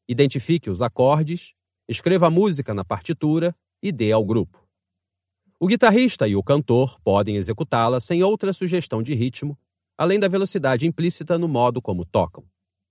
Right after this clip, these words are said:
Quando se trabalha com grandes músicos,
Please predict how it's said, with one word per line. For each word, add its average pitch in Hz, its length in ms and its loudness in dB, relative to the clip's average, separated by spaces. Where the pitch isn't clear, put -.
Quando 190 180 0
se 233 100 0
trabalha 135 500 2
com 87 160 -8
grandes 90 440 -2
músicos, 95 640 -2